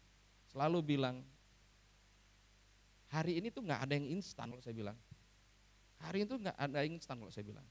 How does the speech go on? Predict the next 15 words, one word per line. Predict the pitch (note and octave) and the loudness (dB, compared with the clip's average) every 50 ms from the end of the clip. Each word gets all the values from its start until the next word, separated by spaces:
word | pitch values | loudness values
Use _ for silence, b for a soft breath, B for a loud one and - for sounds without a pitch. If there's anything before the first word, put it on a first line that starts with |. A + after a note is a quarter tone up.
| - - - - - - - - - - - - - - | -20 -20 -20 -20 -20 -20 -20 -20 -20 -20 -20 -20 -20 -18
Ya. | - A1+ - - - - - - - - - - - - - - | -16 -16 -16 -16 -18 -20 -20 -20 -20 -20 -20 -20 -20 -20 -20 -10
Semuanya | - - F3+ F3+ F#3 F3+ G3 A3+ A#3 A#3 A3+ A3 A3 - - - - - | -6 -4 -2 0 2 2 2 2 2 2 0 -2 -6 -10 -18 -18 -10 -6
dijalankan | E3 D#3+ D#3 E3 D#3 E3+ F3 F3+ E3+ G#3 G3+ | -4 2 2 4 4 4 0 -2 -2 -2 -2
dengan | F3+ D#3 D3+ D3 E3 F3+ F3+ D#3 | -2 -2 -2 -2 -4 -6 -6 -6
bisnis | C#3+ C#3+ - D#3+ D3+ - - | -6 -6 -6 -6 -8 -6 -6
proses. | - C3+ B2 - B2+ A2 - - - - - - - - - - - - - - - - - - - | -4 -6 -4 -2 -4 -4 -4 -6 -8 -12 -14 -20 -20 -20 -20 -20 -20 -20 -20 -20 -20 -20 -20 -20 -16
Ya. | - C2+ - - - - - - - - - - - - - - - - | -14 -14 -12 -14 -16 -20 -20 -20 -20 -20 -20 -20 -20 -20 -20 -20 -8 -4
Semuanya | - E3 F3 G3+ G#3+ G#3 | 2 6 8 10 10 8
dijalankan | G3+ F3+ F#3+ D#3+ E3+ E3 E3 D#3+ | 10 10 10 10 10 8 6 2
dengan | D#3+ C#3+ D3 D3 C#3+ C#3 | 2 2 2 2 4 4
bisnis | C3+ C3+ - C3+ B2+ - - | 4 2 2 2 2 2 2
proses. | - A2 A2 - - A2 - - - - - - - - - - - | 0 -4 -4 -2 -4 -6 -6 -8 -12 -16 -20 -20 -20 -20 -20 -2 4
Ini | E4 B3 D3 | 6 8 8
loh. | G#2+ - - - - - - - - - - - - - - - - - - - - - - | 8 4 0 -12 -20 -20 -20 -20 -20 -20 -20 -20 -20 -20 -20 -20 -20 -20 -20 -20 -20 -16 -10
Ya, | - - D3 | -8 -8 -8